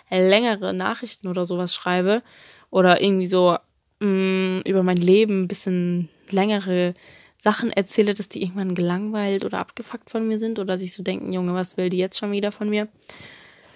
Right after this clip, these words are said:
Aber, ähm, bis jetzt haben mir meine Freunde immer sehr gut da geholfen. Deshalb, äh, danke fürs Supporten, meine lieben Freunde. Und,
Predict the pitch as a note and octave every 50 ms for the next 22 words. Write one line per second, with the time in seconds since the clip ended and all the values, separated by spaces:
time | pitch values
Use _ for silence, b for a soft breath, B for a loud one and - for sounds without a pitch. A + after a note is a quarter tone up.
0 | B B B B C4 C#4 D4 D4+ C#4+ C#4 C#4 C#4 C#4 C#4 C#4 C4+ C4+ C#4 - -
1 | - A3+ A3+ A3 A3 A3 A3 A3 G#3+ G#3+ - - A3 G#3+ - - - - - B
2 | B B B B B _ _ _ _ _ _ _ _ _ _ _ - - G#3+ G#3
3 | G3+ G3 F#3+ F#3 F3+ F#3 F#3 - - - - - - - - F#3+ B B B B
4 | B B B _ - - G3+ F#3+ F#3+ F#3 - G3 F#3 F3 - - - - _ _
5 | _ _ _ _ - F#3+ F3+ D#3+ - - - - - F#3+ F#3+ F#3+ F#3+ G3+ G#3+ -
6 | C4 B3+ C4+ - B B B B B B B - - G#3 F#3+ - G3+ F#3+ F#3 F3+
7 | F3+ - - F#3 F#3 F#3 F#3 F#3 F3 E3 _ - - G3+ G#3+ A3 - A#3+ - -
8 | G#3 G3 G3 - - G3 - - - G3 F#3+ F#3 - G3 F#3+ F#3 F#3 F#3 F#3 F3+
9 | F#3 F3+ E3+ F#3+ F3+ F3+ - - G#3 G3 F#3 F#3 F#3+ G3 G3 G3+ G3+ G#3 B B
10 | B B B B B B - G3 F#3+ F#3 F3+ F3+ F3 F3